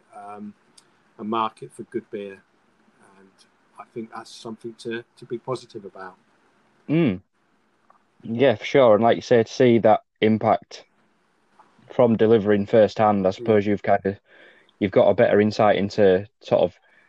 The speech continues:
Speaker 2: how people are coping and what people want from breweries and beer whilst they're at home, and
Speaker 1: Yeah.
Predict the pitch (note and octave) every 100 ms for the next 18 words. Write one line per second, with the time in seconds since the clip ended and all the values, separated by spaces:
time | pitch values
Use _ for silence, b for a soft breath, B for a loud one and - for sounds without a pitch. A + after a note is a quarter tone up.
0 | _ - G#2 G2+ A2 G2+ G2 - A2 G#2
1 | - G#2 G2+ G2 F#2+ - G#2+ G2 G#2 G2
2 | G#2 G#2+ G#2 - G#2 G2 F#2+ F#2+ - _
3 | _ _ _ _ - B2+ A#2+ A2 G2+ G2+
4 | G2 G#2 G2 G2 G2 G#2 - G#2+ A2 A2
5 | G#2+ G2+ F#2+ F#2 C#3+ B2 G2+